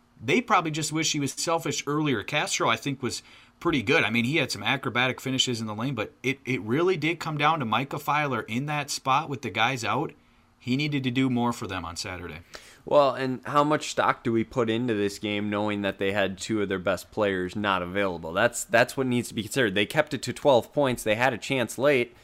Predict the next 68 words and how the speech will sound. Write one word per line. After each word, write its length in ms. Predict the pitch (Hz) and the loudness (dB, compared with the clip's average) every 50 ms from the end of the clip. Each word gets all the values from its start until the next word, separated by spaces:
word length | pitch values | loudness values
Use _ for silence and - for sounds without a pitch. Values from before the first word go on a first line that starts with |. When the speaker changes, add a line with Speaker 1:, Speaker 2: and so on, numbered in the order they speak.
| - - - - _ _ _ _ _ _ _ - | -20 -20 -20 -20 _ _ _ _ _ _ _ -4
Speaker 2:
So 140 | - - 92 | 0 2 4
I, 300 | 82 110 120 - 92 107 | 4 4 4 4 4 4
that's 240 | 110 123 131 - | 6 6 6 4
the 80 | - 120 | 0 -4
thing. 180 | - 123 101 85 | -2 -2 -2 -2
It's 120 | - - | -4 -6
just 120 | 117 - | -6 0
hard 180 | - - 139 135 | 4 4 4 4
to 40 | 131 | 4
get 140 | 110 120 110 | 2 2 4
a 60 | 110 | 4
read 240 | 107 113 117 120 110 | 2 2 2 2 2
on 160 | 107 104 101 | 2 2 0
some 180 | - - 113 104 | 0 -2 -2 -2
of 60 | 101 | 0
these 200 | 101 98 92 92 | -2 -2 -2 -4
results 440 | 98 90 90 110 113 104 98 - - | -4 0 4 6 6 6 4 2 0
Speaker 1:
Yeah. 60 | 110 | 0
Speaker 2:
knowing 300 | 107 104 107 107 104 104 | 2 2 2 2 0 0
what 140 | 101 95 - | -2 -2 -2
we 100 | 95 95 | -2 -4
know 220 | 95 101 104 104 | -2 0 0 0
with 180 | 98 92 90 - | 0 -2 -4 -4
who 120 | - 117 | -4 -6
played 340 | 92 - - 110 107 107 92 | -6 -4 -2 0 0 0 0
and 140 | 95 92 95 | -2 -4 -6
who 120 | 101 98 | -6 -4
didn't. 340 | 90 104 104 78 78 - - _ _ _ _ _ _ - | -2 -2 -2 -2 -4 -10 -16 _ _ _ _ _ _ -6
Speaker 1:
But 200 | 139 131 135 123 | -2 0 2 2
I 180 | 117 113 117 113 | 2 2 2 2
also 300 | 117 135 131 - - 127 | 0 0 0 -2 -4 -6
think, 320 | - - 120 113 101 - | -4 -4 -4 -4 -4 -4
you 80 | 113 107 | -6 -6
know, 160 | 104 101 95 | -4 -4 -4
they 180 | 92 101 107 104 | -4 -4 -6 -4
could 180 | - 113 90 | -4 -4 -4
say 240 | - - 120 120 120 | -2 -2 0 0 -2
and 120 | 107 92 | -2 -2
look 220 | 95 113 123 - 127 | -2 -4 -2 -2 -2
at 180 | 110 98 98 | -2 -2 -2
it 200 | 98 95 92 - | -4 -6 -8 -10
and, 340 | 101 101 101 95 92 82 92 | -10 -12 -12 -12 -12 -12 -12
you 60 | 107 | -12
know, 120 | 98 92 87 | -10 -10 -12
people 600 | - - 110 113 113 - 113 107 104 101 98 - - | -12 -10 -10 -10 -8 -6 -4 -2 -2 -4 -4 -6 -8
maybe 280 | 98 104 113 117 110 | -8 -6 -4 -4 -4
listening 360 | 101 107 117 113 - 123 113 107 | -4 -4 -4 -4 -4 -4 -6 -6
to 60 | 104 | -6
this 220 | 104 104 101 - | -6 -4 -4 -6
and 100 | 107 98 | -6 -6
say, 220 | - - 107 101 98 | -8 -6 -6 -6 -6
"Okay, 460 | 95 90 - 107 101 98 98 87 - - - | -6 -6 -4 -4 -2 -2 -4 -6 -8 -12 -16
you 140 | 87 95 95 | -14 -10 -6
guys 240 | 104 98 98 90 101 | -4 -4 -4 -4 -6
are 40 | 92 | -8
just 200 | 98 95 - - | -8 -8 -6 -6
absolute 520 | 101 101 101 - - 107 104 104 104 - | -6 -6 -6 -6 -6 -6 -4 -4 -6 -6
homers." 500 | - - 104 113 120 120 110 101 95 85 | -8 -8 -4 -2 0 0 0 -2 -4 -6
But 260 | 87 92 101 98 - - | -6 -6 -6 -6 -6 -4
with 240 | 95 113 131 - - | -2 -2 0 0 -2
Northwestern, 580 | 147 147 156 151 151 156 165 170 165 - 143 120 | -4 -4 -4 -4 -2 0 0 0 0 0 -2 -4
since 240 | - 131 123 117 135 | -2 -4 -4 -4 -4
I've 100 | 120 110 | -4 -4
seen 220 | - - 135 139 | -2 -4 -4 -4
so 180 | 131 - 139 127 | -4 -2 -2 -2
many 220 | 127 127 127 123 | -2 0 -2 -2
games, 420 | 113 117 110 117 131 143 151 117 110 | 0 0 0 2 2 0 -2 -2 0
why, 260 | 113 127 131 127 | 2 2 2 2